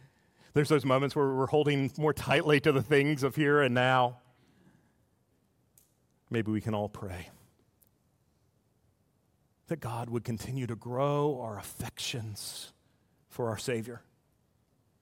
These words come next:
Grow to understand and know him better. Grow to long to be with him more and more, to more and more grow and understand and see that he,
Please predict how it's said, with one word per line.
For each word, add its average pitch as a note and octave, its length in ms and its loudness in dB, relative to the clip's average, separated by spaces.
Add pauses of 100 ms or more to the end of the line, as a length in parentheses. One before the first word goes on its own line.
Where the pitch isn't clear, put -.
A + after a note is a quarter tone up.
(220)
Grow F3 220 6
to F3+ 100 6
understand E3 580 2
and D3+ 140 2
know F3+ 220 6
him E3 180 2
better. E3+ 360 6
Grow G3 680 6 (280)
to F3+ 100 4
long F3+ 580 6
to F#3 140 0
be F#3 260 2
with G3+ 200 6
him F#3 220 4
more G3+ 400 8
and F3 160 0
more, F#3 420 6 (400)
to G3 120 8
more G3+ 300 10
and G#3+ 80 6
more G3 240 8
grow F#3 460 8
and F#3 80 2
understand F#3+ 600 4
and F3+ 140 4
see G#3+ 320 4
that G3 180 4
he, G#3 600 2